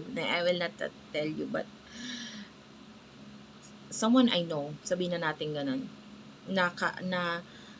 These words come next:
ano siya, ganyan din yung situation niya. Pwedeng yung, um, kinakasama niya is laging may kakonect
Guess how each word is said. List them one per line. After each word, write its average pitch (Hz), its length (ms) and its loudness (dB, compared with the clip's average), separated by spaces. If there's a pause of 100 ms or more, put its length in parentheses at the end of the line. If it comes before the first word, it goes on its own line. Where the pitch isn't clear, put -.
(160)
ano 185 240 4
siya, 160 320 -2 (560)
ganyan 214 340 10
din 190 220 6
yung 190 100 0
situation 175 560 0
niya. 156 160 -4 (140)
Pwedeng 180 400 2
yung, 170 320 2 (1040)
um, 156 280 2 (140)
kinakasama 170 720 0
niya 165 160 -2
is 170 240 -4
laging 160 640 -4 (1000)
may 180 160 2
kakonect 180 480 0